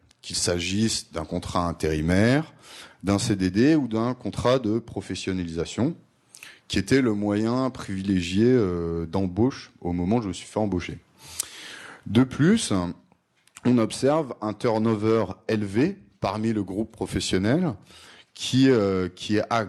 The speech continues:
qui, qui est, euh, qui est causé par, euh, notamment la courte durée,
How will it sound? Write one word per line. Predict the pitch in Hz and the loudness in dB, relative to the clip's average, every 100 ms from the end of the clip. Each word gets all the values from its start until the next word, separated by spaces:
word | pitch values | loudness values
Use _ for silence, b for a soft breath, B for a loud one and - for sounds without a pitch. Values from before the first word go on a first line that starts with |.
| - | -8
qui, | - - - 92 90 87 85 | -18 -14 -4 -2 0 0 -2
qui | - 98 92 | -2 2 4
est, | |
euh, | 87 82 78 76 73 - - - - - 90 | 2 0 -2 -4 -4 -4 -4 -6 -10 -14 -10
qui | - 101 | 0 0
est | |
causé | - 110 104 147 | 4 4 6 4
par, | 165 123 135 104 | 4 0 -2 -4
euh, | 87 85 | -4 -4
notamment | 87 95 98 101 143 160 | -4 -4 -2 2 2 0
la | 95 95 | -2 -4
courte | - 170 90 - 117 | -2 -4 -4 -2 -2
durée, | 107 104 104 117 185 | 0 0 2 0 0